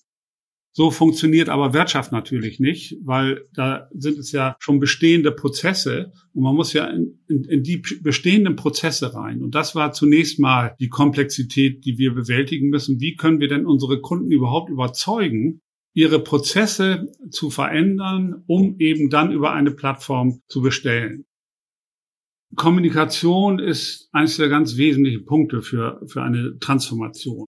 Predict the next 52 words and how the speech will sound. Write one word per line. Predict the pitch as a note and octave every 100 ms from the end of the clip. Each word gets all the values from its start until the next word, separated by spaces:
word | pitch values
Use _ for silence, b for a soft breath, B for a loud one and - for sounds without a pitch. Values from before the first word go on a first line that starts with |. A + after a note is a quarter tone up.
| _ _ _ _ _ -
Irgendwann | D#3 D#3 D3 D3 C#3
kam | D3 D3 C#3+
mein | C#3 C3+ B2+ -
I-T-Leiter | C3+ B2 F3+ E3+ A3 D3+ C#3
auf | D3+ C3
mich | C#3
zu | - D#3+
und | D3+
meinte, | C#3 C#3 C3+ B2+
wir | C3+
haben | C3+
jetzt | B2+
Office | - B2+ C#3 B2+ -
drei | B2+
fünfundsechzig | B2 B2 A#2+ B2 C#3+ - D#3+ B2+
neu | B2+ C3+ D3 D3
und | B2
da | A#2+
gibt's | B2+ -
auch | A#2
Yammer. | C3 B2+ D3 C#3+ C#3 - _ _ _ _ _
Und | C#3
dann | B2+
sagt | C3+ B2
er, | D#3
ja, | B2+ D3
das | C#3
ist | E3 D#3
sowas | D3 C3+
wie | D3
so | C3+
ein | C#3+
internes | E3+ E3 C#3 C3 B2
Facebook. | D#3+ D#3 - A2+ G#2 -
Und | A2+
dann | B2 B2
habe | C3
ich | A#2
ihn | C3
gefragt, | - C3 B2+
ja, | C#3 B2
was | B2
können | - C3
wir |
damit | B2 A#2+ B2+
machen? | A#2+ B2+ D3 B2+
Sagt | C#3 -
er, | C#3
ja, | C#3
wir | B2+
können's | C#3+ C#3 C3
öffnen. | F3 - A2+ G2+